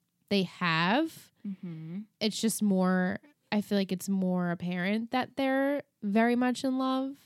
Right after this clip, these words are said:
Speaker 1: than
Speaker 2: Yeah.
Speaker 1: Summer and Marissa and Ryan. So I don't know why that is.
Speaker 2: But I
Speaker 1: Huh.
Speaker 2: think I felt like today we saw Ryan's passionate care for
Speaker 1: Yeah, he's like,
Speaker 2: Marissa.
Speaker 1: "I wanna stay here because of her."
Speaker 2: Yeah.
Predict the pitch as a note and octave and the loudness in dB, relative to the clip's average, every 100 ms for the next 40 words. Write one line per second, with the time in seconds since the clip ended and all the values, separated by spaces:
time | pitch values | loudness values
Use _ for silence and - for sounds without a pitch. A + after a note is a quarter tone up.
0 | - G#3+ A3+ B3 C4+ B3 B3 A3 A3 G#3 | -4 0 2 0 -2 -2 -2 0 0 2
1 | G#3+ A3 - A3+ A3+ A3+ A3+ A3+ - F3+ | 0 0 -2 -2 -2 0 0 -2 -2 -2
2 | F3+ F#3 G3 _ _ _ _ B3+ E4+ G4+ | 0 -4 -10 _ _ _ _ -4 -2 -2
3 | E4 D4 C4+ D#4 B3+ F3 - - _ _ | 0 0 0 -2 -2 -4 -8 -14 _ _
4 | _ _ _ _ A#3+ B3+ F4 G#3+ - B3 | _ _ _ _ -6 -2 0 0 -2 -6
5 | A#3 G#3 G#3+ B3 G#3+ G3+ F3+ D#3+ E3+ E3+ | -4 -4 -6 -6 -6 -8 -6 -6 -6 -6
6 | E3 E3+ E3+ D#3+ D3 D3+ D#3 - _ _ | -8 -6 -6 -6 -6 -6 -8 -12 _ _
7 | _ _ _ _ - - D#3+ E3 - F3+ | _ _ _ _ -20 -16 -12 -10 -4 -2
8 | E3+ E3 - _ - - E3+ E3 G3+ D4 | -2 -2 -4 _ -14 -8 -6 -2 2 2
9 | C4 G#3 G3+ A3 G3+ G3+ G#3 G#3 - G3 | 4 2 2 2 2 4 2 0 0 0
10 | G3+ F#3 D#3+ F#3 A#3+ A3+ D#3 - - G#3 | 2 0 -2 -2 -2 -2 -4 -6 -10 -12
11 | _ - - | _ -12 -12